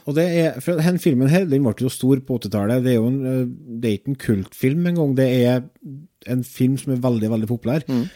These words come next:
Speaker 1: Spesielt blant veikja og damer.
Speaker 2: Mm.
Speaker 1: Hvorfor?
Speaker 2: Å, det er så mye sex der. Det er så mye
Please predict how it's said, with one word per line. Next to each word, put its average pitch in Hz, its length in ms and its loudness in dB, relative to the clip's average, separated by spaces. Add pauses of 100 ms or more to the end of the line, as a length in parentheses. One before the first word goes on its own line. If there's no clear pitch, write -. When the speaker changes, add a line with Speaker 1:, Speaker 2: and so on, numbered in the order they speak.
(160)
Speaker 1:
Spesielt - 680 0
blant 139 320 0
veikja 143 480 2
og 123 300 0
damer. 139 340 2
Speaker 2:
Mm. 117 240 2 (220)
Speaker 1:
Hvorfor? - 580 -2 (640)
Speaker 2:
Å, 120 140 4 (220)
det 113 200 4
er 113 160 2
så - 160 -2
mye 120 100 6
sex - 340 -2
der. 139 200 0 (300)
Det 127 80 -2
er 117 40 0
så - 160 -2
mye 127 500 2